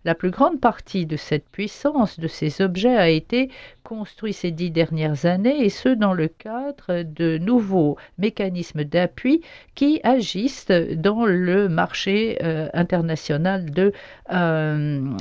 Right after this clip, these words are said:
l'énergie de l'ordre de cinq gigawatts. En outre, il existe des mesures, euh, d'a-, euh, d'appui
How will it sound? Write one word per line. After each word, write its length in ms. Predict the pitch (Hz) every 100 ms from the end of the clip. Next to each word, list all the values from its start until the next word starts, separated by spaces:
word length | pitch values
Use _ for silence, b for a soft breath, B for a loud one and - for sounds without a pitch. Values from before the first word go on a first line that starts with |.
| -
l'énergie 960 | 156 151 160 147 143 123 165 196 202
de 140 | 151 143
l'ordre 320 | 170 180 143
de 140 | 143
cinq 280 | 143 190 190
gigawatts. 640 | - 151 139 - - -
En 220 | 202 220 254
outre, 320 | 339 - 214
il 140 | 190
existe 580 | 202 - 202 214 - -
des 240 | 170 165
mesures, 560 | 165 185 - 190 185 180 B B B -
euh, 180 | 165 165
d'a-, 440 | 156 185 175 -
euh, 420 | 160 156 147 143 143 113 - -
d'appui 600 | 175 165 - 185 175